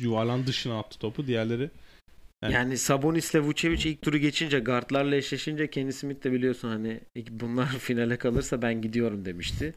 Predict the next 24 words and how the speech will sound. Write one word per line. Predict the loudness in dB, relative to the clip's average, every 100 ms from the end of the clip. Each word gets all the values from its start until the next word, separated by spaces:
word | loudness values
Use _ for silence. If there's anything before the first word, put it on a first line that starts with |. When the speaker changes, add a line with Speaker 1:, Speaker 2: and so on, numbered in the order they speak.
| -10
Speaker 1:
Evet, | -8 -8 -8
evet. | -10 -10 -4
Speaker 2:
Ama | 0 2 0
s-, | -6 -4 0 2 4 2
s-, | -2 -10 -12 -12 -4
arenadan | 0 2 2 2 2 0
bir | 0
kere | 2 0
çıkınca | 0 -4 0 0
bir | 2
daha | 2
giremeyeceğin | 2 0 0 0 0 0
için | -2 -6 -10 -10 -10 -10 -6
Speaker 1:
<laughs> | -6 -6 -4
Speaker 2:
öyle | 2 2
bir | 4
şey | 4 4
de |
olmamış. | 2 0 -4 -6 -8 -14 -20 -8
Speaker 1:
Ya | -2 2
ben | 2
zaten | 2 0 0 -2 -4
hani | -4 -2
uzunlar | -2 0 0 0